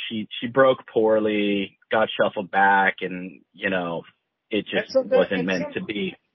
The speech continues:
Speaker 2: And you know this filly. I mean, you've had this filly the whole, you know, her whole career, and you know her so well. And like you said, sometimes it's time,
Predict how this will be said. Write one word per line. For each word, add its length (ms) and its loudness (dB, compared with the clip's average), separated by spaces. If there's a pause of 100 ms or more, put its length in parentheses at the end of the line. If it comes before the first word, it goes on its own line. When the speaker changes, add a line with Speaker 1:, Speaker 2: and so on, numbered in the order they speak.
(240)
Speaker 2:
And 120 0
you 160 4
know 240 8
this 240 -2
filly. 320 2
I 60 0
mean, 120 -4
you've 140 -4
had 160 4
this 160 -8
filly 240 2
the 80 2
whole, 340 2
you 140 -4
know, 140 0
her 120 0
whole 240 0
career, 400 4
and 100 2
you 80 4
know 180 4
her 60 6
so 220 4
well. 380 8
And 100 -2
like 160 -2
you 80 -6
said, 460 2
sometimes 500 -2
it's 180 -8
time, 460 0